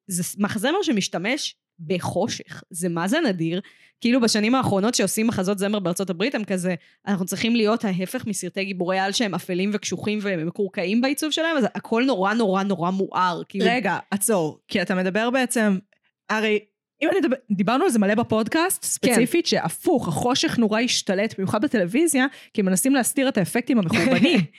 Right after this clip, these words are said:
Speaker 1: <laughs>
Speaker 2: אז הם מחשיכים
Speaker 1: זהו,
Speaker 2: הכל.
Speaker 1: לא במיוזיקלס, זה
Speaker 2: Mhm.
Speaker 1: קטע מוזר. מיוזיקלס, אמריקאים לפחות, מאוד תפסו זווית של, אה, בגלל שאנחנו מיוזיקל, אנחנו צריכים להיות הכי צבעוניים והכי בהירים,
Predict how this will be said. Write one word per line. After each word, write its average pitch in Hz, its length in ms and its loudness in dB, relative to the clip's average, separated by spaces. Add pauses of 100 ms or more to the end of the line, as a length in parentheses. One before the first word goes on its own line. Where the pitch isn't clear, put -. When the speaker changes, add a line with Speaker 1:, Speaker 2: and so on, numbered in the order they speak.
Speaker 1:
<laughs> - 240 -12
Speaker 2:
אז 208 120 2
הם 214 80 4
מחשיכים 214 380 2
Speaker 1:
זהו, 208 120 6
Speaker 2:
הכל. 208 320 2
Speaker 1:
לא 247 160 0
במיוזיקלס, 262 760 -4
זה 214 180 4
Speaker 2:
Mhm. - 20 0
Speaker 1:
קטע 269 180 0
מוזר. 220 260 0
מיוזיקלס, 226 680 0
אמריקאים 190 680 0
לפחות, 196 400 -2
מאוד 202 160 0
תפסו 285 320 0
זווית 226 420 0
של, 262 240 2
אה, 175 240 2 (440)
בגלל 214 340 0
שאנחנו 214 440 0
מיוזיקל, 202 400 -2 (140)
אנחנו 220 140 -4
צריכים 226 180 -6
להיות 233 180 -2
הכי - 220 -4
צבעוניים 220 600 0
והכי 202 380 -4
בהירים, 202 720 -2